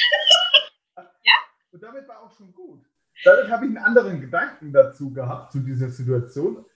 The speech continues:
Speaker 2: Dadurch habe ich andere Bilder im Kopf gehabt.
Speaker 1: Mhm.
Speaker 2: Habe ich wieder ein anderes Gefühl gehabt und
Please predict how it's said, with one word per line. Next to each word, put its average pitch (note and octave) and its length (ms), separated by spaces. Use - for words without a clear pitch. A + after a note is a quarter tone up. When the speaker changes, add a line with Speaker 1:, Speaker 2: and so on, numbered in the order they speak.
Speaker 2:
Dadurch F3 320
habe C#3+ 240
ich - 80
andere B2 500
Bilder A#2+ 400
im E3 120
Kopf F#3 280
gehabt. A3+ 400
Speaker 1:
Mhm. A#3 500
Speaker 2:
Habe A#2+ 200
ich C#3 120
wieder F3 180
ein F#3+ 60
anderes C3+ 420
Gefühl G3 320
gehabt B3 320
und E3+ 260